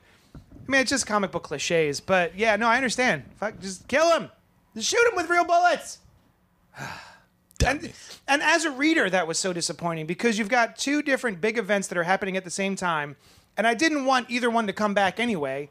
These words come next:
Speaker 2: No.
Speaker 1: I was enjoying Bucky as Cap.
Speaker 2: Yep.
Speaker 1: And I was enjoying Dick as, as Bats. And then they're both bringing both back these lame dudes. <clears throat>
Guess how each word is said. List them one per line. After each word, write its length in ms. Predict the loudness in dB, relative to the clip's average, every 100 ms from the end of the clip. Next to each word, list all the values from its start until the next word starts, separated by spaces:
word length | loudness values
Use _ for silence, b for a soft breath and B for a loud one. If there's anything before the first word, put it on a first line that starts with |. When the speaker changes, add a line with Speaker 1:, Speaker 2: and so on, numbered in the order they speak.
| 0
Speaker 2:
No. 180 | 2 4
Speaker 1:
I 100 | 4
was 120 | 2
enjoying 400 | -2 -2 0 -2
Bucky 360 | 0 -2 0 -2
as 140 | -2
Cap. 440 | 0 2 2 2 -2 -2
Speaker 2:
Yep. 120 | 2
Speaker 1:
And 80 | 2
I 40 |
was 100 | 0
enjoying 480 | -4 -2 0 0 -2
Dick 320 | 0 0 2
as, 300 | 0 0 -4 -2
as 220 | -2 0
Bats. 480 | 0 2 2 -2 -12 b b b b -6
And 100 | -2
then 100 | 0
they're 120 | 0
both 280 | 0 0 0
bringing 260 | -2 -4 0
both 300 | 0 0 0
back 240 | 0 0
these 200 | -4 -4
lame 280 | 0 0 0
dudes. 420 | -4 -8 -10 -10 -2
<clears throat> 300 | 0 2 0